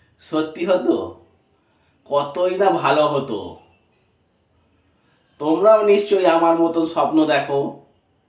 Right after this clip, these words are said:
ঘুমিয়ে ঘুমিয়ে। আমিও স্বপ্ন দেখি যে আ-, আমার অনেক বাড়ি, আমার,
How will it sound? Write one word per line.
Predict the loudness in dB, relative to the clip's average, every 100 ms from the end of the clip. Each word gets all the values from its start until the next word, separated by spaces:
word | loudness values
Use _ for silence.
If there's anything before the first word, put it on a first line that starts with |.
| _ _ _ -8
ঘুমিয়ে | -2 2 4
ঘুমিয়ে। | 2 -4 -2 -4 -4 -10 -20 _ _ _ _ -8
আমিও | -2 2 2 2
স্বপ্ন | 0 -2 0 -2
দেখি | 2 0 0 -4 -6 -8 -20 _ _ _ _ _ _ _ -20
যে | -8 -6 -6 -8 -12 -20 _ _ _ _ _ _ _
আ-, | -12 -10
আমার | -8 -4 0 2
অনেক | 2 4 4 4 0 -6 -10 -2
বাড়ি, | 0 2 0 2
আমার, | 2 2